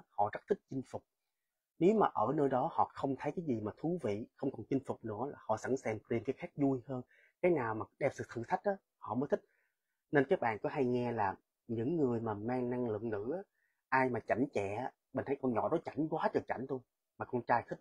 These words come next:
mới ác á. Con trai nó ngược đời lắm bạn. Mình đừng có nghĩ mình dịu dàng, mình hiền, rồi mình dạ dạ vân vân. Ok, lần đầu gặp ok, lần thứ hai gặp ok, lần thứ ba, lần thứ tư, người ta thấy chán.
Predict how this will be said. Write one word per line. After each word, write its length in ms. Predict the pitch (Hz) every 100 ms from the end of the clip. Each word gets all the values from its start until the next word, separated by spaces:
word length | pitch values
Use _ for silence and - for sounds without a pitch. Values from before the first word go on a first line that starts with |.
| -
mới 180 | 160
ác 180 | - 151
á. 80 | - - _ _ _ _ _ _
Con 100 | 131
trai 140 | 131 131
nó 100 | 143
ngược 260 | 120 -
đời 220 | 135 110
lắm 180 | 110 139
bạn. 200 | 107 98 - _ _ _ _ _ -
Mình 160 | 127
đừng 100 | 120
có 120 | 117 165
nghĩ 220 | 131 135
mình 200 | 139 117
dịu 280 | 110 113 131
dàng, 340 | 120 113 110 107 _ -
mình 200 | 127 120
hiền, 460 | 107 120 117 113 107 _ _ -
rồi 120 | 117
mình 340 | 113 110 117 185 -
dạ 220 | 117 113
dạ 300 | 123 110 113
vân 240 | 127 135 139
vân. 260 | 135 135 135 _ _ _
Ok, 380 | - 156 156 147 147 151 165 _ _ _ -
lần 260 | 127 117 123
đầu 160 | 117
gặp 180 | 117 110
ok, 240 | - 139 -
lần 400 | 139 143 143 110
thứ 100 | 160
hai 140 | 151
gặp 80 | 131
ok, 360 | 135 143 143 139 143 _ -
lần 180 | 120 113
thứ 140 | 147
ba, 220 | 156 131 131
lần 120 | 110
thứ 100 | 143 -
tư, 200 | 127 123 _
người 120 | - 110
ta 80 | 123
thấy 100 | 151
chán. 300 | - 135 165